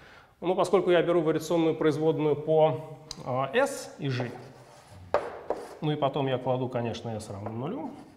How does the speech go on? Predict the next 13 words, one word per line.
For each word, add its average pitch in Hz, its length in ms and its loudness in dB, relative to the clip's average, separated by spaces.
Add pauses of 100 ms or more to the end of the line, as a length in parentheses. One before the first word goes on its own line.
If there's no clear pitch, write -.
(240)
с - 240 -4
и - 40 -4
п 127 200 -6
равно 110 380 -4
нулю. 107 180 -8 (1900)
Значит, - 360 0
у 165 60 0
меня 196 480 4 (140)
перед 185 220 6
экспонентой, 208 760 2 (100)
смотрите, 156 440 0
что 170 200 4
вылазит. 123 360 4